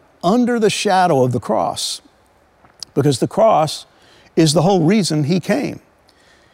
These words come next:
It's the whole reason he took on human flesh. We looked at it last week, so that he could be crushed, so that he could be pierced, so that he could suffer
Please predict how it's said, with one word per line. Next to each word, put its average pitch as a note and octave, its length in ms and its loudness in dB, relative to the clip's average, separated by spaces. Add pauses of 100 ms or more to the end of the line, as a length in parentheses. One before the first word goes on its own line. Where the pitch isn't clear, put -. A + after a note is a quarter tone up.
(140)
It's F#3+ 160 2
the G3 80 2
whole G#3+ 180 2
reason G3+ 300 4
he F#3+ 60 2
took G3 240 0
on G3 180 2
human G3 240 0
flesh. F3+ 280 0
We F3 60 4
looked F#3+ 200 4
at F3+ 100 2
it E3+ 100 -4
last F3+ 280 0
week, A#3 280 -2 (520)
so G#3 220 2
that F#3 120 2
he G#3 140 4
could F#3+ 140 2
be F#3 120 2
crushed, F#3 380 0
so F3+ 120 2
that F#3 140 -2
he G#3+ 120 2
could F#3+ 140 2
be F#3 120 2
pierced, G3+ 380 2
so F3+ 80 0
that E3+ 160 0
he F#3+ 160 0
could F#3 160 -2
suffer F3+ 480 0